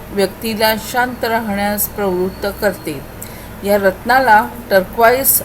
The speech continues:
असं इंग्लिशमध्ये म्हणतात. हे रत्न हलक्या निळ्या रंगापासून गडद निळ्या रंगाच्या शेडमध्ये उपलब्ध आहे. आणि त्याशिवाय हे मी तुम्हाला सांगितलं की हे थोडंसं राखाडी रंगाकडे पण कधीकधी झुकलेलं असतं.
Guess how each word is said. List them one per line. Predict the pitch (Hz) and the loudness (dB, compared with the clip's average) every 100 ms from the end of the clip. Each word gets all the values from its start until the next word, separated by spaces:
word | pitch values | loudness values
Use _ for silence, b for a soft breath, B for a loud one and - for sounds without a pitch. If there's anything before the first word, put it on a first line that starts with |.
| - | -2
असं | 202 - | -2 -2
इंग्लिशमध्ये | 214 196 190 247 - 208 190 196 | 0 0 0 -2 -4 -2 0 0
म्हणतात. | 233 247 208 202 208 - B B - | 0 2 6 6 6 -8 B B -2
हे | 233 | 2
रत्न | 226 220 247 | 2 2 0
हलक्या | 233 220 214 226 247 | 2 2 -2 0 0
निळ्या | 247 214 214 | 0 0 0
रंगापासून | 220 214 208 214 226 214 214 220 214 196 190 | 0 0 2 2 0 -2 -4 -4 -4 -2 2
गडद | 196 226 262 | 2 4 6
निळ्या | 254 240 214 202 202 | 6 4 -2 0 2
रंगाच्या | 202 190 185 190 220 208 | 2 0 2 2 0 -6
शेडमध्ये | 208 196 190 190 196 | -2 -2 0 0 4
उपलब्ध | 196 190 190 185 175 | 2 2 0 0 4
आहे. | 185 208 220 220 240 277 B B B B | 6 6 4 -2 -4 -6 B B B B
आणि | - 202 220 | 4 4 2
त्याशिवाय | 214 262 269 - 226 220 226 | 2 2 2 0 2 4 2
हे | 226 220 | -2 -4
मी | 240 | -4
तुम्हाला | 220 220 214 220 | -4 -2 0 0
सांगितलं | 214 226 240 254 - | -2 -2 -4 -6 -4
की | 226 240 | -4 -4
हे | 226 226 | -4 -2
थोडंसं | 226 220 220 214 233 | -2 -2 -2 -2 4
राखाडी | 208 - 220 220 220 | 4 4 2 4 4
रंगाकडे | 214 208 202 208 208 208 | 2 2 2 2 0 0
पण | 196 226 | 0 -4
कधीकधी | 220 190 180 185 190 202 | 0 -2 -2 -4 -2 -2
झुकलेलं | 190 165 185 190 190 170 | -4 -8 -2 0 2 2
असतं. | 151 - - 139 | 2 -2 -2 -4